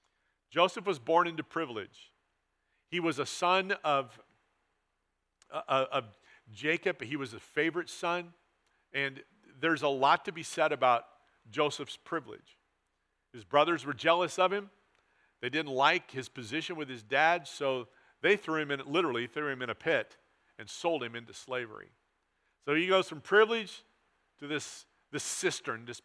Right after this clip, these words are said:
pit. And then he's sold to a man by the name of Potiphar in Egypt. And Potiphar was a, a very successful individual in Pharaoh's,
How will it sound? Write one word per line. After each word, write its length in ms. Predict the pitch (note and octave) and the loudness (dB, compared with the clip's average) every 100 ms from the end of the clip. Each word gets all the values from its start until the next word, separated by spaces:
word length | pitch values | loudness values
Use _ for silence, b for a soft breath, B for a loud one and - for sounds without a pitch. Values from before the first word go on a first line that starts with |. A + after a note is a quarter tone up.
| - | -8
pit. 320 | D#3+ A#2+ - _ _ _ _ _ _ _ _ _ _ | -6 -6 -8 _ _ _ _ _ _ _ _ _ _
And 120 | A#2 B2 | -14 -2
then 240 | F3+ G3+ | 0 2
he's 160 | F#3 - | -2 -4
sold 420 | - A3 A3+ - | 4 8 8 6
to 120 | G3 | 0
a 40 | |
man 280 | F3 F3 F#3 | 2 2 2
by 80 | F3+ | 0
the 60 | E3+ | -2
name 160 | E3 | -2
of 140 | D3 - | -6 2
Potiphar 520 | F#3 E3+ A#2+ D3 C3 | 6 6 4 -8 -10
in 60 | |
Egypt. 420 | C3+ D3+ A#2+ - _ _ _ _ _ _ _ _ _ _ _ _ | -10 -10 -12 -16 _ _ _ _ _ _ _ _ _ _ _ _
And 140 | C#3 | -16
Potiphar 640 | - F#3+ G#3 - D#3+ C#3 B2+ _ _ _ _ _ b b b | 4 8 8 4 0 -2 -4 _ _ _ _ _ b b b
was 160 | D3+ D#3+ | -2 2
a, 180 | E3+ D#3 C#3+ | 2 0 -2
a 100 | D3 | 0
very 240 | F3 F#3 | 4 4
successful 760 | - F3 - G3 G3 - F3+ F3+ | 2 -6 4 6 6 4 -6 -4
individual 520 | D#3+ D#3 F#3 C#3+ C3+ | -2 0 0 -2 -6
in 100 | C3 | -8
Pharaoh's, 720 | - - E3+ E3 D3 - - | -10 4 6 6 4 -2 -18